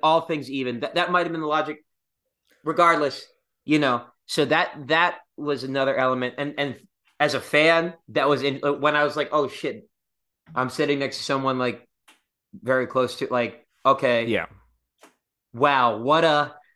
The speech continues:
Speaker 1: what a, what another thing to happen here at
Speaker 2: In this
Speaker 1: this
Speaker 2: season.
Speaker 1: game.
Speaker 2: Yeah.
Speaker 1: And, and what a thing to happen, unfor-, uh, unfortunate style. Um,
Speaker 2: Habs tie it up.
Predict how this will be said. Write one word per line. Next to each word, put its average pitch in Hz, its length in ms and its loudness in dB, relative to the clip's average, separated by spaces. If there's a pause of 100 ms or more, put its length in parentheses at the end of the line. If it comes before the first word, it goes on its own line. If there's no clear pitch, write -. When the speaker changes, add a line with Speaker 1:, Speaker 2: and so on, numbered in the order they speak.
(120)
Speaker 1:
what 180 220 4
a, 208 60 6
what 180 360 4
another 190 340 2
thing 165 360 -2
to 160 100 -2
happen 135 560 -2 (920)
here 151 220 2
at 131 80 0
Speaker 2:
In 98 80 -8
this 131 160 -8
Speaker 1:
this 139 180 -2
Speaker 2:
season. 120 180 -4
Speaker 1:
game. - 200 -20
Speaker 2:
Yeah. 87 180 -4 (320)
Speaker 1:
And, 147 420 -2
and 139 420 -2 (100)
what 135 280 0
a 147 60 0
thing 147 220 0
to 139 80 -2
happen, 143 640 -2 (140)
unfor-, 123 320 -4
uh, 135 180 2
unfortunate 139 640 0
style. 120 640 0 (340)
Um, 120 520 -2 (380)
Speaker 2:
Habs 90 220 -6
tie 80 160 -4
it 78 80 -6
up. 76 160 -10